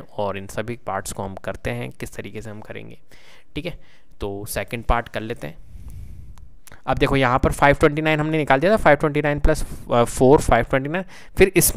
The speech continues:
इस वाले मेथड में क्या करना पड़ता है, जैसे ये करने के बाद में फ़ाइव ट्वेंटी नाइन का भी फिर हम क्या करते हैं,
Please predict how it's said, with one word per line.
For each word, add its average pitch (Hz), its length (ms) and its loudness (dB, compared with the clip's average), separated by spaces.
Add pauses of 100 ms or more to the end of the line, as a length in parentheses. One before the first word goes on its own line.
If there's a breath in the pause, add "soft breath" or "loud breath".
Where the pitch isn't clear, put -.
(120)
इस 185 160 0
वाले 202 140 8
मेथड 196 200 6
में 196 120 4
क्या 208 100 4
करना 175 260 6
पड़ता 175 220 2
है, 208 60 4
जैसे 170 200 2
ये 160 140 2
करने 156 240 6
के 170 80 4
बाद 160 120 6
में 196 100 0
फ़ाइव 135 280 8
ट्वेंटी 147 340 2
नाइन 131 240 4
का 147 140 6
भी 160 100 2
फिर 156 200 2
हम 151 140 2
क्या 147 180 2
करते 131 260 0
हैं, 220 120 -4